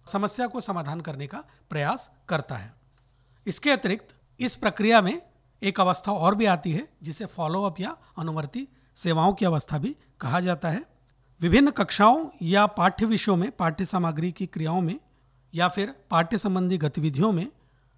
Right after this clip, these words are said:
यदि कोई समस्या आती है, तो परामर्शदाता परामर्श कार्य के अतिरिक्त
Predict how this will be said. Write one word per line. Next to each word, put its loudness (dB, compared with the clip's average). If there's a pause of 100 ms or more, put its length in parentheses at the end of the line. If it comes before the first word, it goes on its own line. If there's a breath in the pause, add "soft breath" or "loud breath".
यदि -4
कोई -2
समस्या -6
आती 0
है, -2 (220 soft breath)
तो -8
परामर्शदाता -4
परामर्श -8
कार्य -6
के -10
अतिरिक्त -8